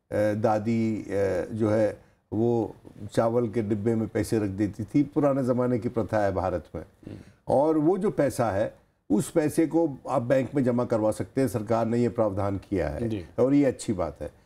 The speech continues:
Speaker 1: दूसरा ये है कि ढाई लाख तक, अ, जो पैसा आपके घर में रखा है,
Speaker 2: हम्म।
Speaker 1: आप उसको जमा अपने बैंक अकाउंट में कर दें।
Speaker 2: हम्म।
Speaker 1: अ, उसके beyond आप करेंगे तो आप इनकम टैक्स स्कैनर के तहत
Speaker 2: दायरे में।
Speaker 1: आएंगे।
Speaker 2: हम्म।
Speaker 1: ये फाइनेंस मिनिस्टर ने कल बोला।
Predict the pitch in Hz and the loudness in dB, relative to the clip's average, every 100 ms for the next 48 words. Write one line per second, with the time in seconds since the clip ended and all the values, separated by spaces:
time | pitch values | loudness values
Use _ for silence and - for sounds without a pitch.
0 | _ _ 113 147 135 170 175 170 175 175 | _ _ 0 2 4 2 4 4 2 0
1 | 127 104 139 175 143 135 127 - 139 - | -2 2 2 4 4 2 0 -2 -2 -2
2 | _ _ _ - 117 123 117 131 - 123 | _ _ _ -2 2 2 2 0 2 0
3 | 139 127 117 139 101 107 117 101 98 - | 2 0 0 -4 -2 0 2 2 -2 -2
4 | 107 92 - 123 110 92 110 123 120 - | -2 -4 -8 -10 -8 -2 0 0 -2 0
5 | 123 107 110 107 113 101 98 92 95 104 | 0 2 0 -2 -2 0 -2 -4 -2 -2
6 | 101 101 98 92 123 - - 113 90 - | -2 0 -2 -2 -6 -8 -10 -10 -10 -4
7 | 104 104 147 - 175 127 131 143 160 156 | -2 2 0 2 0 2 2 4 2 2
8 | 120 131 123 127 120 117 107 117 113 107 | 0 0 0 0 2 0 0 -2 -2 -2
9 | 104 110 - 110 104 107 107 113 - _ | 0 -2 0 -2 0 -2 -2 -4 -4 _
10 | _ _ - 104 127 104 101 98 82 78 | _ _ -2 0 2 2 0 -2 -6 -8
11 | - 104 92 123 127 110 - - 117 117 | -10 -6 2 4 4 2 -4 -4 0 0
12 | 113 117 107 - 110 110 95 101 85 82 | 0 -2 -2 -2 -2 -2 0 -2 0 -6